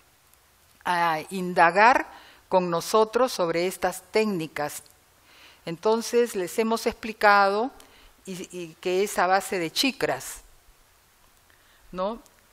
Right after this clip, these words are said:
Eh, bueno, pero más adelante lo explicaré con más detalle. Ahora voy a mostrarles, es, actualmente estamos trabajando en once sitios de esta época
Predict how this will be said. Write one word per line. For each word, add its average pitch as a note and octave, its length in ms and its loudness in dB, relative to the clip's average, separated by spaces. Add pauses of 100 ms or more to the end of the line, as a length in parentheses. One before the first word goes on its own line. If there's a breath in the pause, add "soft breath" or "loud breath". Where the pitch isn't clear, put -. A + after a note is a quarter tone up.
(360)
Eh, F3 840 -2 (440)
bueno, F3+ 320 2
pero F3 160 2
más G3 240 0
adelante G3 500 -2
lo F3 80 -2
explicaré E3 460 -6
con F3+ 140 -6
más E3+ 160 -4
detalle. F#3+ 560 -2 (440 loud breath)
Ahora G3 380 2 (200)
voy F#3+ 220 -4
a G3 60 -2
mostrarles, G3 760 -2 (480)
es, E3 220 -10
actualmente A#3 760 2
estamos G#3 440 -4
trabajando F#3+ 880 0
en F3 200 -6
once G#3 480 -2
sitios F#3 540 -4
de F3+ 80 6
esta E3+ 240 -2
época F3 540 0